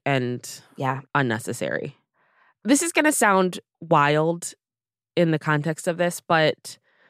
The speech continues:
Speaker 1: I feel like I shouldn't even say this publicly.
Speaker 2: Uh-oh.
Speaker 1: At one point, I was like, Oh, K-Fed's doing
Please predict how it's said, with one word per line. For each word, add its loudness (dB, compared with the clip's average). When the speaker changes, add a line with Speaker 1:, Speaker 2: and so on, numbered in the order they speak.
Speaker 1:
I -2
feel 2
like 2
I 2
shouldn't -2
even -4
say -4
this -8
publicly. -4
Speaker 2:
Uh-oh. -6
Speaker 1:
At 4
one 2
point, 2
I 0
was 0
like, 2
Oh, 8
K-Fed's 0
doing 4